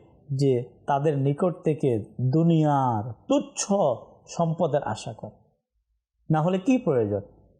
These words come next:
মানুষ তো আল্লাহওয়ালাদের কাছে যায়, সেখানে কিছু আছে, দোয়া নেওয়ার জন্য যায়, নসিহতের জন্য যায়, কোরআন শিখতে যায়, হাদিস শিখতে যায়। কিন্তু যারা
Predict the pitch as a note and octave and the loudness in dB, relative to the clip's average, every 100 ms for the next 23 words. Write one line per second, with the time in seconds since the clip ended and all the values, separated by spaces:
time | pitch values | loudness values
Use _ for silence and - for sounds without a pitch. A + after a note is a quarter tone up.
0 | _ - A#2 C3 D#3 - C#3+ D#3 D3 C#3+ | _ -4 0 2 0 -2 0 0 2 2
1 | D3+ D#3+ D#3 D#3 C3+ C#3+ C3+ C3+ C#3+ C#3+ | 2 2 0 0 0 0 0 0 -2 -2
2 | - A2+ C3+ A2+ G#2+ - - _ _ _ | -2 0 0 0 -2 -12 -20 _ _ _
3 | _ C#3+ D3+ D#3+ E3 C#3+ C3+ A2+ A2+ A2+ | _ 0 2 2 2 2 0 0 -2 -2
4 | G#2 G2 - _ _ _ - D3+ D3 G3+ | -2 -4 -8 _ _ _ 0 0 2 0
5 | F#3+ G3 E3 C#3+ C3 B2 A#2 G#2+ G#2+ - | 2 0 0 0 0 0 0 -2 -4 -4
6 | D#3+ G3+ A#3 - F#3+ - D#3+ C3 A#2+ A2 | -2 0 0 -2 -4 -2 -2 2 0 -2
7 | - F#3 C#4 D4 - G#3 - D#3 C3 G#2+ | -2 0 2 2 0 -4 0 0 2 -2
8 | - - - _ D#3+ D#3+ D3 C3+ C#3 | -6 -18 -20 _ -2 0 2 2 2